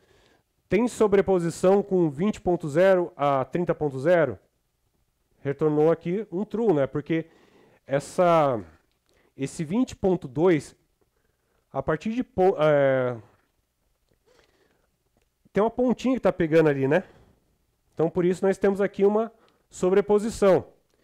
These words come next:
Enquanto que, nesse próximo exemplo aqui, onze ponto um, é, é, é os, são os mesmos. Não, deixa eu ver aqui, o que que tem diferente?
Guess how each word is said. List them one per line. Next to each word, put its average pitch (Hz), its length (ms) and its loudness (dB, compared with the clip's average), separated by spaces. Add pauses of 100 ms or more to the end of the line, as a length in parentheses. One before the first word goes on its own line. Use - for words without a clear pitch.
(260)
Enquanto 202 480 2
que, 156 300 -4 (500)
nesse 165 240 -8
próximo 220 380 -6
exemplo 165 320 -6
aqui, 170 300 -4 (1500)
onze 208 340 2
ponto 202 360 0
um, 196 240 2 (640)
é, 135 100 -4
é, 202 420 -4
é 277 60 4
os, 202 360 -10
são - 140 -4
os 220 80 -4
mesmos. 131 460 -2
Não, 117 420 -6
deixa - 200 -20
eu 110 40 -18
ver 110 120 -14
aqui, 180 440 -14
o - 60 -20
que 165 100 -18
que - 100 -20
tem 123 200 -10
diferente? 160 840 -14